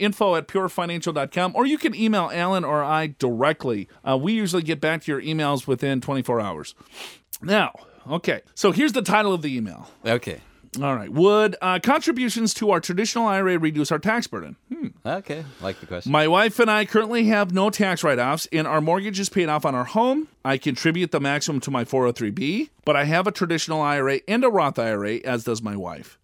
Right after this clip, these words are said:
Speaker 2: Okay.
Speaker 1: We have been contributing to our Roth I R As over the years to neglect of the traditional I R As. I was wondering if it would make sense to start contributing to the traditional I R A so we can start to decrease our tax burden every year.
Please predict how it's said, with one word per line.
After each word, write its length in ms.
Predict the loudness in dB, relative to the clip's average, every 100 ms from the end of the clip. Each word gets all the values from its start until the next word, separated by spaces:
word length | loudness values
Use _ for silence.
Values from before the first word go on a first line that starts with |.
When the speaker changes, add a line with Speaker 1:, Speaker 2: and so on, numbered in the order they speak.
| -8
Speaker 2:
Okay. 300 | -6 -4 -4 -6 -6
Speaker 1:
We 200 | 0 2
have 140 | 2
been 140 | 2 0
contributing 520 | -2 0 0 0 0
to 120 | 2
our 120 | 2
Roth 280 | 4 4 4
I 140 | 2 2
R 120 | 2
As 200 | 0 0
over 160 | -2
the 80 | -2
years 320 | -2 -2 -2 -2
to 120 | -2
neglect 580 | -2 -2 -2 0 0 -2
of 140 | -2
the 180 | -2 -2
traditional 540 | -2 -2 -2 -4 -6
I 180 | -6 -8
R 80 | -6
As. 300 | -4 -4 -6
I 140 | -4 0
was 240 | 0 -2
wondering 720 | -2 0 0 -2 -2 -2 -4 -6 _ _ -4
if 160 | 0 2
it 120 | 2
would 140 | 2
make 260 | 2 0 -2
sense 400 | -4 -2 0 -2
to 100 | -6
start 260 | -2 -2 0
contributing 500 | -2 0 -2 0 -4
to 100 | -4
the 100 | -6
traditional 580 | -4 -4 -2 -4 -2 2
I 200 | 2 2
R 120 | 2
A 120 | 0
so 160 | 0 -2
we 180 | -2 -2
can 160 | -6
start 320 | -6 0 0 -2
to 80 |
decrease 440 | -8 -8 -4 -4 -4
our 80 | -6
tax 340 | -2 -2 -2
burden 260 | -4 -2 -2
every 200 | -4 -8
year. 260 | -12 -14